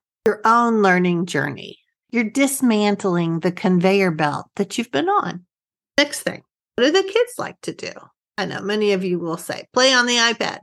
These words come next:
all day long." What if they gravitate to that so much because you've pushed curriculum and they're looking for an easy way to have free choice?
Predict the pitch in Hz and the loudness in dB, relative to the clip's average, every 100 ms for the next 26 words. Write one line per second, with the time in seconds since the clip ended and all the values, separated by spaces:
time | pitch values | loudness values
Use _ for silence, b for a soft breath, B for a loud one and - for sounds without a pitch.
0 | - 240 247 240 226 180 98 - b b | -2 0 2 2 2 0 -2 -10 b b
1 | b - 247 277 294 254 - 202 190 190 | b -4 2 2 2 0 2 2 2 0
2 | 196 175 - 180 170 156 - - 175 165 | -2 -6 -4 -2 2 0 -2 -2 0 0
3 | 147 147 - - - _ _ _ - - | -2 -6 -10 -12 -12 _ _ _ -12 -10
4 | - 233 247 254 233 196 170 160 - 185 | -2 0 4 2 0 -2 -4 -6 -4 -2
5 | 175 - - 160 151 - 151 139 147 170 | -2 -6 -4 -4 -4 -6 -6 -8 -6 0
6 | 175 170 175 180 180 185 180 185 175 175 | 2 2 4 2 0 -4 -2 0 0 0
7 | 214 214 202 208 185 165 165 170 185 180 | 0 0 2 0 0 0 0 0 0 0
8 | - 226 226 - 330 185 - - | -2 -4 -2 -2 -2 -4 -12 -16